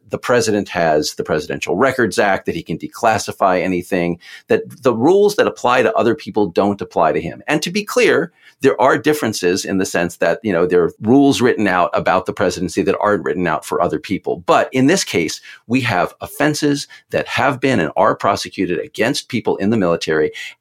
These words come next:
And these con-, so-called conservatives are claiming that Donald Trump should be treated differently and should be exempt from them.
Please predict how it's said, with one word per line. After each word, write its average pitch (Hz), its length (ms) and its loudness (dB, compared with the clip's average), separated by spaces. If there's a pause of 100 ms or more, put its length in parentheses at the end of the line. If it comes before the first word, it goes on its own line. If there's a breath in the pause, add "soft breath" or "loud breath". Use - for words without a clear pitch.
And 85 380 0
these 104 260 2
con-, 110 160 -4
so-called 135 540 2
conservatives 107 580 0
are 78 80 0
claiming 87 380 0
that - 160 -4
Donald 95 260 2
Trump - 260 -4 (140 soft breath)
should - 240 -2
be 90 140 -4
treated 87 320 0
differently 78 360 0
and 73 120 -2
should 73 160 -2
be 78 100 2
exempt 67 340 -2
from 67 200 -8
them. 52 180 -14